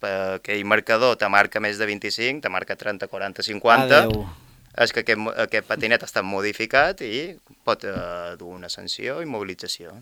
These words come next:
Speaker 1: de, del patinet.
Speaker 2: Una altra imatge, a vegades massa habitual, veure dos persones en patinet, això?
Speaker 1: Prohibit.
Speaker 2: Mm.
Speaker 1: Val? Patinet és per una persona.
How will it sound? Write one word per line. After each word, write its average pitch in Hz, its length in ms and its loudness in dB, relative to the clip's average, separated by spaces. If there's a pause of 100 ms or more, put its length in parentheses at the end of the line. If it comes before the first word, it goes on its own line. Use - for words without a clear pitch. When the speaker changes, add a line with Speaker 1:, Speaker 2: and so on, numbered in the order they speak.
Speaker 1:
de, 104 200 -4
del 95 240 -6
patinet. 87 400 -14 (760)
Speaker 2:
Una 196 220 8
altra 208 160 6
imatge, 196 380 6
a 214 180 10
vegades 175 480 6
massa 175 240 -2
habitual, 135 560 4
veure 151 160 4
dos 175 160 2
persones 175 400 2
en 143 80 0
patinet, 139 480 0
això? 180 240 -2 (400)
Speaker 1:
Prohibit. 113 640 4 (100)
Speaker 2:
Mm. 92 320 -14
Speaker 1:
Val? 135 320 10
Patinet 123 640 6
és 127 680 6
per 117 320 6
una 120 200 2
persona. 80 460 -2